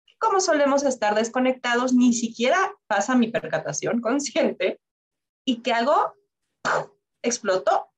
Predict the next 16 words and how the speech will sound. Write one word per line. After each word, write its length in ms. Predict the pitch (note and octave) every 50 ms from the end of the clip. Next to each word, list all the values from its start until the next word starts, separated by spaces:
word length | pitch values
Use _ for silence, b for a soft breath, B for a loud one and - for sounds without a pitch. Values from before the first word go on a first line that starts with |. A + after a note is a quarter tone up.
| _ _ _ _
brinco, 640 | - - G#3+ G#3 G3+ G3 - C4+ E4+ A4+ - - _ _ _ _ _ _ _ _ _ _
cállate, 400 | - G#3 G3 A3+ C4 C4+ F#4+ F#4+
siéntate 380 | - G#3+ G#3+ C#4 C#4 C#4+ C#4 B3+
y 40 |
estate 220 | F#3+ - E3+ D#3 D3
quieto. 340 | - C#4 C4+ - D3 - _ _ _ _ _ _ _ _ _ _ _ _ - E3+ E3 D#3+ - _ _ _ _ -
Pero 160 | F3 F#3 F#3+
normalmente 840 | F#3+ F#3 F#3 F#3+ F#3+ F#3 G3 G3+ G#3+ G#3+ G#3 G3+ G3+ G3+ G3+ G#3+
lo 120 | G#3+ A3 G#3+
que 120 | A3 F#3+
pasa 300 | - - G3+ G#3+ G#3 A3+
es 100 | G#3+ G#3
que 100 | - G3
están 340 | - - _ G3 G3 F#3+ F#3
detonando 640 | F#3 F#3+ F#3+ - F#3+ F#3+ F3 E3 E3+ E3+ - E3 E3+
acá. 380 | D#3 - _ _ - - -